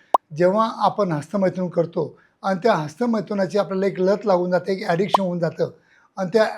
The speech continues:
ॲडिक्शनमुळं काय होतं की आपलं कितीही कंट्रोल करायचा प्रयत्न केला तरी कंट्रोल होत नाही आणि आपल्या हातानं वारंवार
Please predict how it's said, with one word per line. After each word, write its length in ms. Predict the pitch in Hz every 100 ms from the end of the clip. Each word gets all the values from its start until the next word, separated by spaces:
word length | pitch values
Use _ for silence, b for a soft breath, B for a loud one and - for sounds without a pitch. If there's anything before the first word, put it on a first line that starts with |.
| 165
ॲडिक्शनमुळं 720 | 170 226 - 233 220 208 202
काय 180 | 202 202
होतं 340 | 180 190 202 214 b b -
की 100 | 202
आपलं 300 | 185 - 214 208
कितीही 320 | 180 220 254
कंट्रोल 380 | 247 233 214 220
करायचा 300 | 220 202 202
प्रयत्न 360 | 202 190 185
केला 160 | 190 185
तरी 180 | 185 196
कंट्रोल 340 | 190 180 180
होत 200 | 175 185
नाही 260 | 202 165 202 b b b
आणि 220 | 185 196
आपल्या 320 | 196 170 202 175
हातानं 400 | 160 185 185 202
वारंवार 580 | 170 180 196 175 175